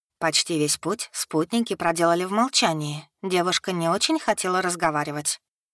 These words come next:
Ее разум захватывали мысли о брате, о его ране и о том, как же случилось с ним на самом деле.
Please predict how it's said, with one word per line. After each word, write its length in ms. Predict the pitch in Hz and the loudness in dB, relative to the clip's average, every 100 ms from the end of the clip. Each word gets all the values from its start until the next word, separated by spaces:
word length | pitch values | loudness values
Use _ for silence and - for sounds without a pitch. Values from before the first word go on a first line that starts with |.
| - | -8
Ее 300 | 170 156 151 | -2 0 0
разум 400 | 156 175 151 151 - | 0 0 -2 -6 -6
захватывали 760 | 185 170 160 175 180 208 190 170 | 0 0 2 0 0 -2 -2 0
мысли 320 | 175 - 190 | -2 -2 -2
о 100 | 214 | -2
брате, 520 | 247 226 - 147 147 - | 0 0 0 -6 -10 -6
о 180 | 185 165 | -2 0
его 180 | 160 | 2
ране 440 | 156 170 208 147 - | 0 0 -2 -6 -10
и 80 | 180 | -6
о 140 | 165 156 | -4 0
том, 300 | 175 220 - _ _ - | 2 2 -2 _ _ -2
как 240 | 185 180 | -2 0
же 140 | 180 | -2
случилось 580 | 180 180 170 170 170 226 | 0 0 0 0 2 0
с 60 | - | 0
ним 200 | 185 160 | 0 0
на 100 | 175 | 0
самом 400 | - 175 170 190 | 2 2 0 0
деле. 380 | 226 165 151 | 0 -2 -8